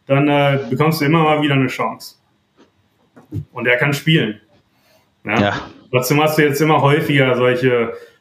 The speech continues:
Speaker 1: Thematiken wie, wie, äh, Domestic Violence und so weiter. Und, äh, naja, das ist immer ganz interessant. Äh, sel-, selbst Kobe damals, ja, da redet auch keiner mehr drüber mit, mit den, äh, Rape
Speaker 2: Mhm.
Speaker 1: Charges und so weiter.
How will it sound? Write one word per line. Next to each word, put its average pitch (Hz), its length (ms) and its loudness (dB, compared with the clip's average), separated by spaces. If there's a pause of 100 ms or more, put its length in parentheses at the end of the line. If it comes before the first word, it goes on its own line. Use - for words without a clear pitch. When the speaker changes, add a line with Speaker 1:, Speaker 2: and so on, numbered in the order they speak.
Speaker 1:
Thematiken 131 580 0
wie, 120 260 -4
wie, 123 200 -2
äh, 117 180 0
Domestic 120 420 -4
Violence 131 500 0
und 135 100 -2
so 127 120 -2
weiter. 135 540 2
Und, 117 320 -2
äh, 117 300 0 (720)
naja, 123 420 0
das 113 140 -4
ist - 80 -2
immer 139 320 2
ganz 139 240 0
interessant. 143 640 0
Äh, 127 180 2
sel-, 131 280 0
selbst 151 380 0
Kobe 190 300 2
damals, 101 460 -4
ja, 135 240 0
da 127 140 0
redet 170 220 0
auch 190 220 0
keiner 135 220 0
mehr 107 180 -4
drüber 110 320 -12
mit, 117 140 -12 (120)
mit 117 200 -10
den, 113 200 -2
äh, 110 40 -4
Rape 107 380 0
Speaker 2:
Mhm. 98 100 2
Speaker 1:
Charges 113 400 -4
und 117 120 -6
so 110 120 -12
weiter. 101 420 -8